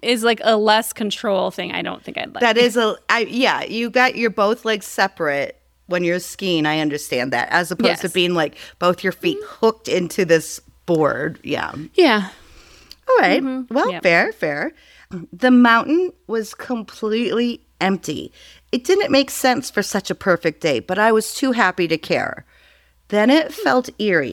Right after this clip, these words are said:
Speaker 2: It completely changed. Completely.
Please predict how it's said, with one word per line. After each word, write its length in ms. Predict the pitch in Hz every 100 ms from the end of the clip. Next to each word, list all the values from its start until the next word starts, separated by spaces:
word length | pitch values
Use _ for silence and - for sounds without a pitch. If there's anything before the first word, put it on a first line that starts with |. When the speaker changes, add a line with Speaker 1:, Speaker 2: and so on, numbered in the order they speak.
| -
Speaker 2:
It 140 | -
completely 720 | 147 156 - 185 190 135 233
changed. 680 | 226 - 175 113 - - - _ _
Completely. 1080 | - 190 180 - - 175 190 - - -